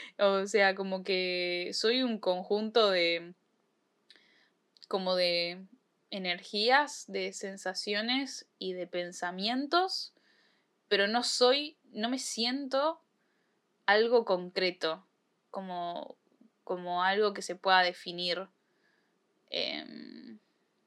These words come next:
no sé, no, em, ni siquiera siento que hoy tenga la cantidad de palabras necesarias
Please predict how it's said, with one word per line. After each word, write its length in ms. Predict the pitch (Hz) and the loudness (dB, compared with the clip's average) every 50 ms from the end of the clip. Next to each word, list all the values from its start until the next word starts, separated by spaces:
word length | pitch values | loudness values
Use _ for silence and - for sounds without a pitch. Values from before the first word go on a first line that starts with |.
| _ _ _ _ _ _ _ _ | _ _ _ _ _ _ _ _
no 200 | 214 202 196 190 | -12 -12 -10 -10
sé, 340 | - - - 185 175 - _ _ _ _ _ _ _ _ | -10 -8 -8 -8 -8 -10 _ _ _ _ _ _ _ _
no, 320 | - 208 208 202 208 208 208 | -10 -8 -8 -8 -8 -8 -6
em, 560 | 220 220 214 214 214 208 214 208 208 214 220 _ - - - _ _ _ _ - _ _ _ _ _ _ _ _ _ - - | -6 -4 -4 -4 -6 -8 -10 -12 -14 -14 -16 _ -20 -20 -20 _ _ _ _ -20 _ _ _ _ _ _ _ _ _ -14 -6
ni 160 | 214 214 226 | -4 -4 -2
siquiera 360 | - 262 233 254 311 339 320 | -2 -4 -2 2 4 4 4
siento 500 | 311 - - 254 247 269 269 262 294 240 | 4 0 -6 -4 -4 -4 -2 -2 -4 -4
que 180 | - 214 208 202 | -2 -2 0 0
hoy 160 | 208 226 220 | 0 0 0
tenga 320 | 220 240 240 233 226 214 | -2 0 4 6 6 6
la 200 | 202 196 190 185 | 6 4 0 0
cantidad 320 | 196 185 190 190 208 208 214 | 0 -2 -4 0 4 4 4
de 60 | 214 | 4
palabras 380 | 208 196 190 202 202 202 202 190 | 4 2 4 4 4 4 2 -2
necesarias 920 | 180 175 185 180 - - 190 190 190 196 190 202 226 220 - - - | -10 -12 -12 -10 -2 0 0 2 2 0 0 0 -2 -4 -12 -20 -20